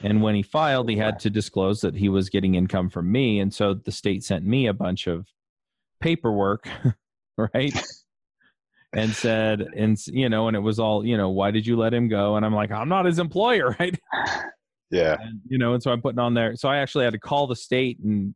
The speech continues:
Speaker 1: I'm like, "What do I do with all this stuff?" Right? And so contracting over international borders, I found at least,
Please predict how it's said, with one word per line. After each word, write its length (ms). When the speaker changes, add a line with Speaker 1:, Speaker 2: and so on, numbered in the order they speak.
Speaker 1:
I'm 160
like, 220
"What 260
do 120
I 100
do 180
with 180
all 120
this 180
stuff?" 320
Right? 260
And 120
so 220
contracting 880
over 300
international 520
borders, 400
I 200
found 320
at 80
least, 320